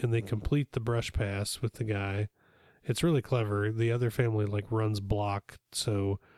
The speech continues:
the people that are trailing the guy that, that's doing the handoff can't see anything about who he's handing off to.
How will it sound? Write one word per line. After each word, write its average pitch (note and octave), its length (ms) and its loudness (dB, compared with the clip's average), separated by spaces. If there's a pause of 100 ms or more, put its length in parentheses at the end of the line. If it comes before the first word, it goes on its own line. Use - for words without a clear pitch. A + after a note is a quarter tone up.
(280)
the - 80 -2
people A2+ 280 2
that G#2+ 140 0
are G#2 80 2
trailing G#2+ 640 0
the G2+ 80 0
guy G2 360 0
that, G#2 320 -4
that's - 220 -6
doing A2 260 2
the G2+ 80 0
handoff G2+ 640 -2 (920)
can't A2+ 260 0
see A#2 240 2
anything G#2 380 2
about G2 240 0
who A2 100 2
he's G2+ 180 2
handing G2 320 0
off G2+ 280 -4
to. G2 380 -2